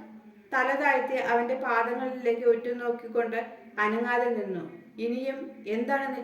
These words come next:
ചിന്തിക്കുന്നത് നള?" ദമയന്തി ശ്രദ്ധയോടെ ചോദിച്ചു. "വേട്ടയാടണം," നളൻ പിറുപിറുക്കുന്നത് പോലെ പറഞ്ഞു. "നീ പറഞ്ഞത് ശരിയാണ്, നിഷാദനായാൽ വേട്ടയാടുക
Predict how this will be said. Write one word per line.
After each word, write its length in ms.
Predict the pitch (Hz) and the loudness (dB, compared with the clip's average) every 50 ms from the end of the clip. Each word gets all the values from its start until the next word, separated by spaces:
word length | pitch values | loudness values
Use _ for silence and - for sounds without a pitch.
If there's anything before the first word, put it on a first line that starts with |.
| 247 | -4
ചിന്തിക്കുന്നത് 580 | 247 226 220 233 226 233 233 233 233 233 226 226 226 226 | -2 0 2 2 0 0 0 -2 -2 0 0 0 0 0
നള?" 140 | 220 220 220 220 220 220 - - - - - - 208 | -2 -2 -2 -2 -4 -6 -8 -10 -14 -18 -12 -6 -4
ദമയന്തി 440 | 214 208 220 240 254 233 220 220 233 233 - | -2 -2 0 -2 -2 -2 0 2 2 0 2
ശ്രദ്ധയോടെ 600 | - 233 208 202 190 233 240 240 226 214 220 226 - | 0 -2 -2 2 2 4 6 6 6 4 2 -2 -2
ചോദിച്ചു. 340 | 226 190 180 175 - 185 170 - - - - - - - - - - - - - - | -2 -4 -4 -4 -6 -8 -10 -10 -12 -14 -16 -18 -20 -20 -20 -20 -20 -20 -12 -4 0
"വേട്ടയാടണം," 760 | 214 220 233 233 254 240 233 208 196 190 190 185 180 170 - - - - - - - - - - - 226 220 | 4 4 4 4 4 4 4 4 2 0 0 -2 -4 -4 -6 -10 -14 -16 -18 -20 -20 -20 -20 -18 -10 -4 0
നളൻ 240 | 214 226 233 233 233 - - - - | 2 2 2 2 0 -4 -8 -4 4
പിറുപിറുക്കുന്നത് 760 | 247 240 247 254 262 262 262 262 262 254 254 254 233 240 233 226 | 6 8 8 8 6 4 4 4 4 2 0 0 0 2 2 2
പോലെ 180 | 226 220 233 233 226 226 | 2 2 2 0 0 0
പറഞ്ഞു. 340 | 208 196 190 185 180 170 160 - - - - - - - - | -2 -2 -2 -2 -4 -4 -6 -8 -10 -14 -18 -20 -20 -12 -8
"നീ 100 | 226 254 277 277 - | -4 -2 -2 -2 0
പറഞ്ഞത് 500 | 277 226 220 214 226 240 240 233 254 254 262 262 254 - - - - | 0 0 0 0 -2 -2 -2 0 0 0 -2 -2 -4 -8 -10 2 6
ശരിയാണ്, 560 | 240 220 208 226 247 254 240 220 202 190 170 - - - - 208 | 6 6 6 6 4 2 2 2 0 -2 -2 -4 -6 -10 -6 -4
നിഷാദനായാൽ 800 | 226 226 220 262 254 254 262 262 254 254 240 233 226 233 240 233 - - - 208 | -4 -4 -2 0 0 0 0 0 -2 0 0 2 2 2 2 0 -2 -6 -6 -2
വേട്ടയാടുക 540 | 208 220 233 233 247 247 233 233 226 233 | 0 0 0 0 0 0 2 2 4 4